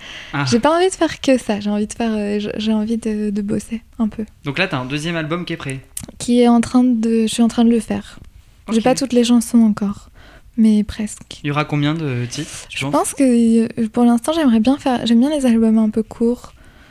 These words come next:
Speaker 2: Je, j'aimerais bien fa-, qu'ils se fassent neuf, huit, neuf titres, un truc comme ça. Mais on, bon, on verra.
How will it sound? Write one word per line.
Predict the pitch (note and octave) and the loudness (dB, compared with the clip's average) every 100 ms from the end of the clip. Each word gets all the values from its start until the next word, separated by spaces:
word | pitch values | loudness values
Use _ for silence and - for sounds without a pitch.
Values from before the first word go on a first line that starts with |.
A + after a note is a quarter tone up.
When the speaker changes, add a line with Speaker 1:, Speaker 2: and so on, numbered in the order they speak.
| - - | -20 -20
Speaker 2:
Je, | - - - A#3+ | -20 -16 -12 -8
j'aimerais | A3 A#3 A3+ | 0 2 4
bien | A3 A#3+ D4 | 2 0 -2
fa-, | B3+ | -8
qu'ils | - | -10
se | A3 | -4
fassent | A3+ G#3+ | -2 2
neuf, | A3+ A#3 A#3+ - - | 4 4 2 -4 -12
huit, | A3+ A#3 A#3+ | -6 -4 0
neuf | A#3 A#3 | 0 -2
titres, | - B3+ - - | -12 -16 -16 -20
un | - | -20
truc | - - | -14 -4
comme | A3 | -4
ça. | - A#3 - - | -2 -8 -4 2
Mais | A3+ | 4
on, | G#3+ | 4
bon, | G3+ A3 | 2 0
on | |
verra. | G#3+ G#3 G3 | 0 -2 -4